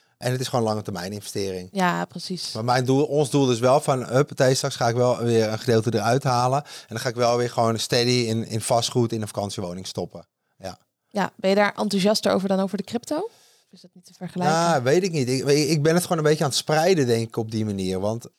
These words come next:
Speaker 1: ja, crypto weet ik nog steeds niet wat het gaat doen. Ik denk dat Bitcoin eigenlijk altijd wel, eh, kan blijven. Maar ja, als je dan, eh, de Klaus Schwabs van deze <laughs> wereld er, eh, op loslaat, dan,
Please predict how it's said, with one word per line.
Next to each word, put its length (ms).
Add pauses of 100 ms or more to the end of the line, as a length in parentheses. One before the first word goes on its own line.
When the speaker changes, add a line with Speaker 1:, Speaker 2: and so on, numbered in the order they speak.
(140)
Speaker 1:
ja, 220
crypto 460
weet 180
ik 100
nog 160
steeds 340
niet 200
wat 140
het 120
gaat 260
doen. 220
Ik 160
denk 160
dat 140
Bitcoin 320
eigenlijk 300
altijd 300
wel, 280
eh, 220 (100)
kan 400
blijven. 580
Maar 100
ja, 220
als 160
je 60
dan, 300
eh, 200 (400)
de 100
Klaus 300
Schwabs 280
van 120
deze 300
<laughs> 20
wereld 300
er, 160 (300)
eh, 100
op 120
loslaat, 560
dan, 260